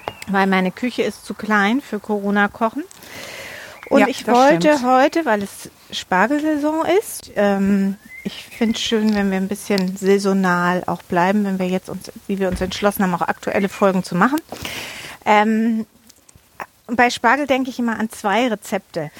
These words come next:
Speaker 1: Einmal weißen Spargel mit einer französischen Vinaigrette, das machen wir vielleicht auch nochmal, aber heute möchte ich die asiatischen Spargel machen. Und zwar, äh, grünen
Speaker 2: Oh,
Speaker 1: Spargel, wie du
Speaker 2: die
Speaker 1: siehst.
Speaker 2: sind so
Speaker 1: Kleine,
Speaker 2: süß und elegant.
Speaker 1: kurze grüne
Speaker 2: <laughs>
Speaker 1: Spargel, die habe ich ganz kurz nur in Wasserdampf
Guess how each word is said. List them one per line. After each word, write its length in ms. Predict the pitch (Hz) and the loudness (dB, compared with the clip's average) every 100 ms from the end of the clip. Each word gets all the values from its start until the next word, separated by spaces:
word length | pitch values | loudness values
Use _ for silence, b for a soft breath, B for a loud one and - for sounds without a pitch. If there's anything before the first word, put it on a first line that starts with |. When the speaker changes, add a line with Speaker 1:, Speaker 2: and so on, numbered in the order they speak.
| B B B - | B B B -2
Speaker 1:
Einmal 440 | 202 233 233 220 | 0 2 2 2
weißen 360 | 190 202 - 285 | 4 4 2 -6
Spargel 340 | - 240 220 | -2 0 0
mit 160 | 220 214 | -2 -2
einer 140 | 196 | -4
französischen 640 | - 202 - 220 202 208 180 | -2 -4 -2 -2 0 -2 -2
Vinaigrette, 420 | 165 - - - | -4 0 -2 0
das 120 | 254 202 | -4 -4
machen 200 | 190 185 | -2 -2
wir 80 | 170 | -4
vielleicht 340 | 160 156 - | -4 -4 -4
auch 140 | 170 240 | -4 -2
nochmal, 280 | 240 277 269 | -2 -2 -4
aber 200 | 180 165 | -6 0
heute 300 | 214 254 - | 2 2 2
möchte 300 | 247 233 - | 0 0 -2
ich 100 | 220 | -6
die 140 | - - | -4 0
asiatischen 800 | 185 175 151 147 - 175 - 143 | 0 2 2 0 -2 -6 -4 -6
Spargel 540 | - 160 151 151 151 B B B B B | -4 0 0 0 -4 B B B B B
machen. 440 | 175 151 - 127 - | -2 0 -2 -8 -6
Und 180 | 180 - | -8 -8
zwar, 640 | - 180 185 202 233 240 | -4 2 4 2 0 -4
äh, 140 | 196 - | -10 -12
grünen 280 | 170 208 240 | -4 0 0
Speaker 2:
Oh, 20 | |
Speaker 1:
Spargel, 440 | 302 226 277 294 302 | 0 2 2 2 -4
wie 80 | 302 | -6
du 120 | 294 | -4
Speaker 2:
die 80 | 214 | -2
Speaker 1:
siehst. 120 | 240 | 0
Speaker 2:
sind 200 | 247 - | 0 -2
so 200 | 247 247 | -6 -2
Speaker 1:
Kleine, 520 | 240 220 247 370 320 | 2 2 2 2 0
Speaker 2:
süß 100 | 339 | -2
und 180 | 285 262 | -2 -2
elegant. 520 | 269 262 254 302 269 | -4 -2 2 2 2
Speaker 1:
kurze 220 | 339 214 | 0 0
grüne 260 | 277 339 262 | 2 2 2
Speaker 2:
<laughs> 0 | |
Speaker 1:
Spargel, 600 | 285 254 190 214 269 330 | 0 2 4 4 4 2
die 120 | 294 | 0
habe 220 | 254 240 240 | 0 0 -2
ich 140 | - | -2
ganz 340 | 233 294 330 | 0 0 -4
kurz 300 | - 294 - | -4 -4 -2
nur 100 | 254 | -2
in 140 | 226 208 | 0 -2
Wasserdampf 640 | 240 269 269 226 240 247 | -2 -2 -2 -2 -2 -4